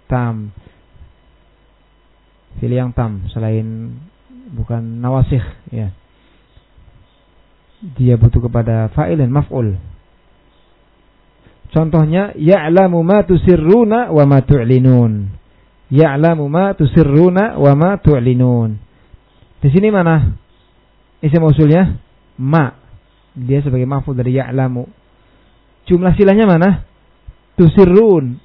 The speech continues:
Aidnya mana di sini? Mahdzuf, mansub. Takdirnya apa? Tusirrunahu.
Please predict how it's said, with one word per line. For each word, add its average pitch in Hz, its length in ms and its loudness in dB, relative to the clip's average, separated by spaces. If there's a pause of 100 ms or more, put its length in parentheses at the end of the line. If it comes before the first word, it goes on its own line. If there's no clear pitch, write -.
(120)
Aidnya 202 320 2
mana 208 160 2
di 160 80 0
sini? 160 220 0 (1800)
Mahdzuf, 180 600 0 (240)
mansub. 170 560 -6
Takdirnya 196 400 2
apa? 185 160 0 (240)
Tusirrunahu. 185 1120 2